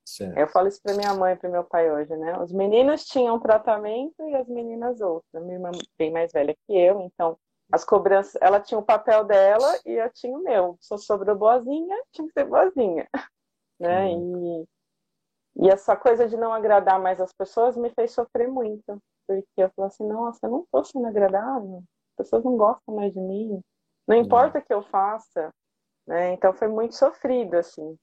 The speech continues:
Speaker 2: E aí eu não encontrava ninguém que fosse, né, de alto valor e eu falei, "Gente, tem alguma coisa errada comigo, não é possível."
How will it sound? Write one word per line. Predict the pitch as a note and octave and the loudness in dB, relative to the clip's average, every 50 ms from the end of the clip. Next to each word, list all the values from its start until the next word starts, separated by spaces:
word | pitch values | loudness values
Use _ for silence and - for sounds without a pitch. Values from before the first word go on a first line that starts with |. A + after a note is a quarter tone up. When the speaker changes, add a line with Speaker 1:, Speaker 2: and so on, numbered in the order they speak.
| _ _ _ _ _ _ _ _ _ _ _ _ | _ _ _ _ _ _ _ _ _ _ _ _
Speaker 2:
E | - F#3+ A3 | 0 4 4
aí | A3 A#3 A#3 A#3 B3 B3+ C4+ D4+ | 6 6 6 6 4 4 4 4
eu | E4 E4 | 2 2
não | E4+ | 0
encontrava | D#4+ D4+ D4 - D#4+ F#4 F#4+ - - C4 A3+ A3 B3 C#4+ E4 D#4+ | -2 -2 -2 -2 -2 -2 -2 0 2 2 4 4 4 4 2 0
ninguém | C#4+ B3+ A#3 G3 G3+ G3+ G3+ G#3 G#3 G3+ G3 _ _ _ _ | 0 -2 -2 -4 -4 -4 -4 -4 -6 -8 -10 _ _ _ _
que | F3+ F3 - - - | -16 -16 -16 -8 -4
fosse, | F#3 E3+ E3 E3+ - - - F#3+ D#3 C#3 C#3+ - _ _ _ _ _ _ _ _ _ _ _ _ _ _ _ | -2 -2 -2 -2 -4 -8 -10 -8 -8 -8 -10 -14 _ _ _ _ _ _ _ _ _ _ _ _ _ _ _
né, | D3 C#3+ D#3 D#3 | -4 -2 -2 -2
de | D#3 - D#3+ | 0 2 4
alto | D#3+ D3+ D#3+ E3 - E3+ | 4 4 4 2 -2 0
valor | E3 E3 D#3+ D#3+ D#3 D#3 E3 F3 F#3+ G#3+ A3 G#3+ G3+ - - _ | 2 2 2 2 2 4 6 6 6 4 4 0 -2 -8 -12 _
e | E3 E3 D#3+ D#3+ D#3 D3+ D3 C#3 - - _ _ _ _ _ _ _ _ _ _ _ _ _ _ _ _ _ - | -12 -12 -10 -10 -12 -12 -12 -14 -16 -18 _ _ _ _ _ _ _ _ _ _ _ _ _ _ _ _ _ -8
eu | - | -2
falei, | - - A3 G#3+ G#3+ | 2 4 4 4 6
"Gente, | G#3+ B3 C4+ C4 B3+ - - | 4 2 2 2 0 -4 -2
tem | - A3+ | -2 0
alguma | A3 G3+ G3+ G#3+ A#3 | 0 0 -2 -4 0
coisa | - A#3+ A#3 A3+ C4+ | 2 2 4 4 2
errada | C4+ C#4 B3+ B3+ C#4+ C#4 | 4 4 4 4 2 -2
comigo, | - - A4 B4 G4+ B3+ A3 G3 F3+ F3 E3 | -6 -6 -4 -2 0 0 -2 -4 -4 -6 -6
não | E3 E3+ | -6 -8
é | F3 | -8
possível." | - _ _ _ B3 C4 C#4 G#3+ E3+ - | -10 _ _ _ -8 -6 -6 -6 -8 -10